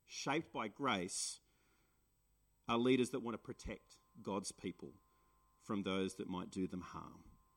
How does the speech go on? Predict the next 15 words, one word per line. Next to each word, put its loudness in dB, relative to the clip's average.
Listen 2
again 4
to -2
Paul's 0
heart 0
for -8
the -6
Corinthian -4
church -4
at -6
the -10
beginning -2
of -4
chapter -6
eleven, -4